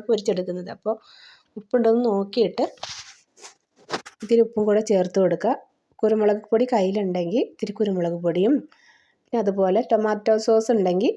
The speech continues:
കുറച്ച് ടൊമാറ്റോ സോസും കൂടെ ഒഴിച്ച് കൊടുക്കണേ. എൻ്റെ കയ്യിൽ അതില്ലാത്തതുകൊണ്ട് ഞാൻ ഒഴിച്ച് കൊടുത്തിട്ടില്ല.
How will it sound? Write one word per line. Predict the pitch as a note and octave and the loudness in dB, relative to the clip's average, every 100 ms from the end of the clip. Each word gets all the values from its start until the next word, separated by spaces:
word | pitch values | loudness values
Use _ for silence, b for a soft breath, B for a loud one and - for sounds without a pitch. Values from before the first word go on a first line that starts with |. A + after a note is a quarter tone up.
| - | -4
കുറച്ച് | B3 A3 - | -4 -4 -4
ടൊമാറ്റോ | A3+ G3 F3+ F3+ | -6 -4 -4 -2
സോസും | F3 F3 B3 | -2 0 0
കൂടെ | A#3+ A#3 | 2 2
ഒഴിച്ച് | E3 F3 | 0 -2
കൊടുക്കണേ. | D#3+ D#3 E3 A#3+ _ _ _ _ _ _ _ _ _ _ _ _ - | -2 -2 -4 -6 _ _ _ _ _ _ _ _ _ _ _ _ -6
എൻ്റെ | G3+ G3+ | 0 2
കയ്യിൽ | G3 G3+ | 2 0
അതില്ലാത്തതുകൊണ്ട് | G#3+ G3+ F#3+ G3+ G3+ A3+ | -2 -4 -4 -2 0 0
ഞാൻ | A3 | 0
ഒഴിച്ച് | F#3 F3+ G#3 | -2 -2 -2
കൊടുത്തിട്ടില്ല. | F3+ F3+ F3+ E3 C#3+ | -2 -6 -8 -6 -6